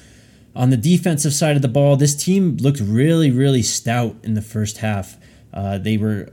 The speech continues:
hold-, they were generating a lot of three and outs, and they were giving the Colorado offense a chance to f-, claw and fight their way back in this game, or to even take the lead at one, at s-, a certain point. That just didn't happen.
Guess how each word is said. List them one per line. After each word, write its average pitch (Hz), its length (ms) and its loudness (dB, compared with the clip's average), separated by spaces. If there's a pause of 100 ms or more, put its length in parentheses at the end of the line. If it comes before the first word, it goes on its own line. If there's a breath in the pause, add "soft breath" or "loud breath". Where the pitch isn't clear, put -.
hold-, 147 400 -2
they 120 140 0
were 113 100 -2
generating 139 580 0
a 110 60 0
lot 127 180 0
of 113 140 -6
three 139 240 2
and 117 80 4
outs, 117 440 -4 (220 loud breath)
and 113 120 0
they 127 80 2
were 139 100 2
giving 147 300 2
the 131 60 0
Colorado 135 400 0
offense 120 420 -4
a 95 40 -12
chance - 680 -4 (260 loud breath)
to - 80 -6
f-, - 140 -8
claw 131 420 0
and 98 180 -2
fight 127 280 -6
their 120 100 -4
way 113 200 -2
back 113 280 -2
in 120 100 -4
this 117 140 -4
game, 107 260 -2
or 135 160 2
to 143 180 -2
even 180 180 2
take 170 240 -2
the 147 80 0
lead 156 320 2
at 107 100 -4
one, 101 260 -6
at 113 100 -4
s-, - 140 -10
a - 120 -8
certain 104 260 -8
point. 104 300 -6 (540 loud breath)
That 147 100 0
just 143 180 2
didn't 123 220 0
happen. 104 560 -4